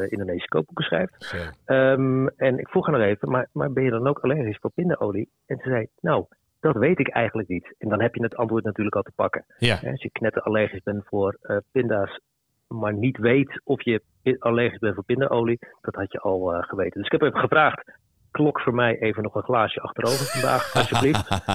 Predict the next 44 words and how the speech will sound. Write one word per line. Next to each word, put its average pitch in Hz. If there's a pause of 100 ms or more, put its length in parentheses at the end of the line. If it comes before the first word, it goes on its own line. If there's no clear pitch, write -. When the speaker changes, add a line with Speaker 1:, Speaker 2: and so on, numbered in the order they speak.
(540)
Speaker 1:
Toen 143
heb 127
ik 147
niks 139
meer 160
van 135
haar 113
gehoord. 123
Dus 131
Speaker 2:
Nee. 110 (120)
Speaker 1:
nou 117
ja, 101
dat, 123
Speaker 2:
Op 110
de -
Speaker 1:
dat 104
Speaker 2:
W 101
C, -
Speaker 1:
deel -
blijft 131
Speaker 2:
op -
Speaker 1:
nog 131
Speaker 2:
de 107
Speaker 1:
een 110
Speaker 2:
W 127
C. 120
Speaker 1:
beetje 127
in 117
het, 113
eh, 117 (440)
in 120
het 113
ongewisse. 135
Maar, 107
eh, 104 (240)
eh, 104
vermoedelijk 113
is 117
dat -
een 117
extra 113
bewijs 104
voor, 98
eh, 98